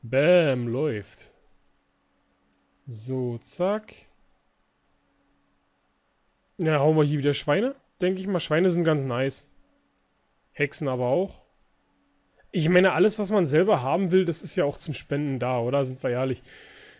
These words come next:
Wer kriegt schon mal einen Packer, ist auch schon selten. Selbst Magier sind ja jetzt, klar, sind in vielen Clans Standard.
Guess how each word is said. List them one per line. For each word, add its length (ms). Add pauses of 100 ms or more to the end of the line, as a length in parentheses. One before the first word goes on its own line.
(160)
Wer 160
kriegt 300
schon 320 (200)
mal 300
einen 140
Packer, 420
ist 240
auch 160
schon 160
selten. 640 (680)
Selbst 320
Magier 420
sind 160
ja 60
jetzt, 400 (200)
klar, 320
sind 140
in 120
vielen 360 (540)
Clans 520
Standard. 560